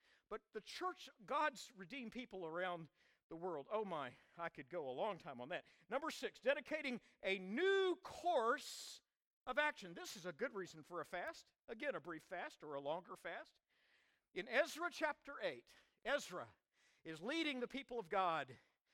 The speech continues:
in an incredible odyssey. And in the midst of that, he realizes, "I don't want, I don't want secular kings. I don't want a pagan king to feel like it,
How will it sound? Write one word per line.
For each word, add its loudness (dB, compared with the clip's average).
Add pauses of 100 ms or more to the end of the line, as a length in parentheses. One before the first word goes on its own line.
(280)
in -10
an -6
incredible -2
odyssey. -4 (720)
And -2
in 6
the 2
midst 2
of -4
that, 0
he -8
realizes, 0
"I -6
don't -2
want, -4 (460)
I 0
don't 2
want 0
secular -4
kings. -6
I -4
don't -6
want -4
a -6
pagan -6
king -10
to -6
feel -4
like -2
it, -18